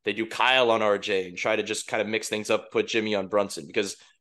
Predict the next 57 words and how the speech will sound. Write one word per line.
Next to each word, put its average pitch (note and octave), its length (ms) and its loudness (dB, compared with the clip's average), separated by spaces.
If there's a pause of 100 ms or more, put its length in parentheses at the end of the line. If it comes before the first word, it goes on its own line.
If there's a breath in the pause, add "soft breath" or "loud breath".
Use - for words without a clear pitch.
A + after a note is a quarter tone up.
(200)
Jimmy's G3 280 4
been F3 140 0
doing E3+ 200 6
this D#3 160 0
thing D#3 240 2
too D#3+ 420 4
this C#3+ 200 0
season D#3 320 -6
where B2 120 2
he's C3+ 180 -6
just C#3+ 160 -8
guarding A#2 340 2
every A#2 160 -4
team's A2+ 260 -8
best G#2+ 280 0
player. A2+ 420 2
And G#2+ 140 -2
I A2+ 100 2
don't A#2 180 2
know A2+ 120 2
what A2+ 240 2
you G#2+ 100 -14
characterize G#2+ 520 0
that G#2+ 140 -2
as G#2+ 340 0 (340 soft breath)
for B2 80 -2
this A2+ 240 -2
team, D#3 200 2
but A2+ 120 4
it's A2 160 0
just C3 180 -2
so, C#3+ 180 6
it's B2+ 300 0
just D#3 160 0
the C#3 80 -2
fact B2+ 280 -2
that A#2 120 -4
he's C3+ 160 -10
been B2+ 220 -2
taking B2 360 -2
on A2+ 120 4
that G#2+ 120 2
matchup G#2+ 320 0
much G#2+ 220 -4
more G2+ 140 0
often. G2 280 0
As G#2 140 -6
in G#2+ 80 -6
past C#3+ 340 0
years, C3+ 300 -2 (320)
yes, B2 200 0
he's A#2 120 -2
always C3+ 180 4
been A#2+ 120 -4
a G#2+ 40 -2
top A2 240 -2
defender, A#2 440 -2